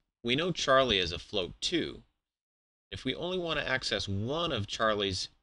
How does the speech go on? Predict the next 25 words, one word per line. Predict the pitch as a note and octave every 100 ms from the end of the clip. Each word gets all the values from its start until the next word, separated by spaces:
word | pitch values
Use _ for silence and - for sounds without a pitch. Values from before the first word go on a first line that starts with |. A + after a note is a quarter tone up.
| _
two | C3+ A2+
values, | G2+ A2 A#2 F2+ C#2+ E2+ - - _ _ _ _ -
we | G#2
can | G#2+
use | G#2 G2
a | F#2
dot | F2 F2+ A2 G#2+ - -
X | G#2 G2 F#2 - - - _
or | F#2+
a | F#2
dot | F2+ F2+ -
Y. | B2+ E2 C#2 - _ _ _ _ _ _ _ -
So | A2
in | B2+
this | F#3
case, | - G2 F2 - -
Charlie | - - B2 B2+ A#2
dot | F#2+ F2+ -
X | - G#2+ D#2 - - - _ _ _ _
equals | G2+ F#2+ G2 F#2 E2+
zero | G2 G2+ F#2+
point | E2+ F2+ E2+
five. | - A#2 F#2 G#1+ - _ _ _ _ _ _ _ _ _ _ -
And | G2
so | -